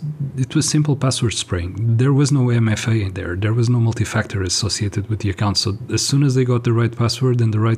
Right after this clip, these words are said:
username matched, they got in. How could that happen in the first place? It's one thing if you have a, a company, like you were saying, that has a couple of people on I T and you want to force security measures in place and nobody's going to buy them, and you,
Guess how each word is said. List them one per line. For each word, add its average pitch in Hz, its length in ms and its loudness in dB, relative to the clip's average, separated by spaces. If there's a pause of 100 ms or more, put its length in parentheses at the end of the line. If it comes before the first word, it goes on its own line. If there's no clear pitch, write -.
(140)
username 123 320 2 (100)
matched, - 340 -4 (680)
they 135 100 4
got 123 260 2
in. 90 220 0 (640)
How 147 260 0 (200)
could 123 280 0
that 120 220 0
happen 101 460 -2
in 95 100 0
the 95 100 -2
first - 360 -6
place? - 420 -10 (760)
It's - 320 -2
one 185 200 4
thing 156 220 2
if 123 160 0
you 120 80 4
have 123 220 2 (160)
a, 107 380 0
a - 20 -4
company, 123 640 2
like 117 300 2
you 117 80 4
were 113 200 2
saying, 117 160 4
that 113 140 0
has 110 260 0
a 110 40 0
couple 120 260 0
of 104 80 -2
people 117 340 2
on 113 100 2
I 110 80 2
T 117 300 2
and 113 120 2
you 110 100 2
want 110 180 2
to 104 80 -2
force 107 340 -2
security 113 520 0
measures 110 380 2
in 107 140 0
place 113 320 0
and 107 360 0
nobody's 104 420 0
going 104 220 -2
to 98 100 -4
buy 110 220 2
them, 110 280 2
and 101 140 0
you, 101 180 0